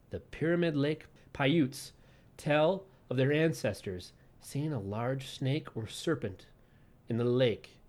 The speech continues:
some two or three hundred feet long." A Paiute legend tells the story of a young man who mocked the story of the Pyramid Lake serpent and was eaten feet first, while his friend ran to get help, leaving only his head, arms,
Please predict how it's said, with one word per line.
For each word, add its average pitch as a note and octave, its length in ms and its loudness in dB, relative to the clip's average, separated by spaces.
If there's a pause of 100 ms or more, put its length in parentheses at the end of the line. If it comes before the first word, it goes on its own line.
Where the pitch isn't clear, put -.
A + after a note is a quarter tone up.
(140)
some E3 420 0 (300)
two F#3 240 2
or C#3+ 80 4
three D#3 240 -2
hundred C#3 340 0
feet C3 280 -6
long." G#2+ 360 -8 (600)
A - 80 -2
Paiute D#3+ 460 -2
legend C#3 380 4 (240)
tells E3 420 6
the C3 80 2
story D3 360 4
of C3 60 4
a B2+ 40 6
young C3+ 280 6
man C3+ 280 6
who B2 160 4
mocked B2+ 800 -2
the A#2+ 100 0
story A#2+ 600 2
of F#2 340 -2
the - 80 -10
Pyramid C3+ 500 2
Lake B2+ 380 2
serpent C3+ 480 -2 (380)
and C3+ 120 6
was C#3 180 4
eaten F#3 280 0
feet - 320 -2 (100)
first, F3 460 6 (180)
while B2 180 6
his A#2+ 120 2
friend D#3+ 380 4
ran D#3 260 2
to C3 60 2
get C3+ 180 0
help, C#3+ 300 0 (220)
leaving B2 320 0
only C3 260 2
his C3 140 -2
head, C#3+ 380 0
arms, C#3 500 2